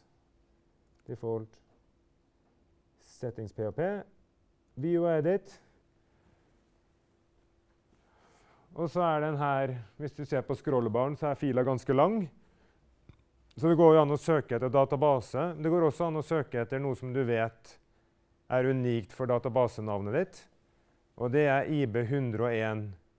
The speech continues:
understrek. Da kommer du rett ned. Så I B hundre og en understrek. Så her ser dere den samme informasjonen.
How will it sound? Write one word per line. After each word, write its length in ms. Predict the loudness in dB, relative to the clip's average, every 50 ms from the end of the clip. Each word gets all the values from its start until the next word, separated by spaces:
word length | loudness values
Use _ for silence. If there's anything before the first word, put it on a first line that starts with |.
| _ _ _ _ _ _ -6 -4
understrek. 720 | -2 -2 -2 -4 -4 -6 -6 -6 -4 -4 -4 -6 -10 -20 -20 -20 _ _ _ _ _ _ _ _ _ _ _ _ _ _
Da 160 | -10 -8 -8
kommer 240 | -8 -8 -8 -6 -6
du 80 | -4 -4
rett 240 | -6 -6 -10 -12
ned. 240 | -12 -12 -12 -12 -14 -16 -18 _
Så 240 | -16 -14 -12 -12 -12 -14 -16 -14
I 220 | -12 -10 -8 -8 -8
B 160 | -8 -8 -8 -8 -8 -8 -10
hundre 380 | -10 -10 -10 -10 -10 -10 -8
og 120 | -8 -8 -8 -10
en 180 | -10 -12 -14 -14 -16 -16 -12 -12
understrek. 800 | -10 -10 -8 -8 -10 -10 -12 -14 -16 -14 -12 -12 -12 -12 -14 -18 -20 -20 -20 -20 _ _ _ _ _ _ _ -20 -20 -20 _ _ _ _ _ _ _ _ _ _ _ _ _ _ _ _ _ _ _ _ _ _ _ _ _ _ _ _ _ _ _ _ _ _ _ _ _
Så 80 | -2 0
her 160 | 2 2 4
ser 220 | 4 4 2 4
dere 100 | 2 0
den 80 | -2 -2
samme 300 | -2 -2 -2 -2 -4 -6
informasjonen. 640 | -6 -6 -6 -4 -4 -4 -6 -8 -8 -10 -12 -12